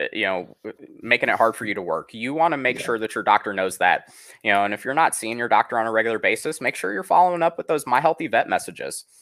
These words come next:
Speaker 1: Send those secure messages over. Let them know what's going on and how these, these conditions are affecting you.
Speaker 2: Yeah, your compensation payments.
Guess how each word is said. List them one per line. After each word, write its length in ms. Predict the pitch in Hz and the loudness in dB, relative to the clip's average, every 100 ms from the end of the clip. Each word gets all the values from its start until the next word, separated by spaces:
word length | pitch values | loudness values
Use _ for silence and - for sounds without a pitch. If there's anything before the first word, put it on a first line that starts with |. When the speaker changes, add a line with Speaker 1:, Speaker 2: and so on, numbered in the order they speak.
| _ | _
Speaker 1:
Send 280 | - 113 151 | -8 -4 0
those 140 | 180 | 0
secure 260 | - 170 165 | 0 -6 -2
messages 460 | 127 - 151 101 92 | 0 0 -4 -2 0
over. 320 | 87 87 90 | 0 -2 -2
Let 200 | 110 - | -2 -2
them 100 | 156 | -2
know 140 | 143 | -2
what's 180 | 151 - | -2 -2
going 220 | 147 135 | -2 2
on 200 | 110 120 | 4 2
and 100 | 98 | 2
how 140 | 107 113 | 2 2
these, 260 | 127 - | 0 -8
these 200 | 123 120 | -10 -10
conditions 460 | - 110 107 107 104 | -6 -6 -6 -8 -6
are 80 | 101 | -4
affecting 360 | - 80 60 | -2 -4 -6
you. 100 | 50 - - _ _ _ _ - _ _ _ _ _ _ - - _ _ - - _ _ - _ _ _ _ _ _ _ _ _ _ _ _ _ _ _ _ _ _ _ _ _ - - 143 | -12 -14 -16 _ _ _ _ -20 _ _ _ _ _ _ -20 -20 _ _ -20 -20 _ _ -20 _ _ _ _ _ _ _ _ _ _ _ _ _ _ _ _ _ _ _ _ _ -20 -16 -14
Speaker 2:
Yeah, 180 | 147 | -12
your 160 | 147 156 | -14 -18
compensation 840 | - 127 - 170 - 143 143 160 151 - | -10 -10 -8 -14 -12 -10 -10 -14 -18 -14
payments. 640 | 147 151 160 165 - - | -12 -12 -16 -20 -20 -20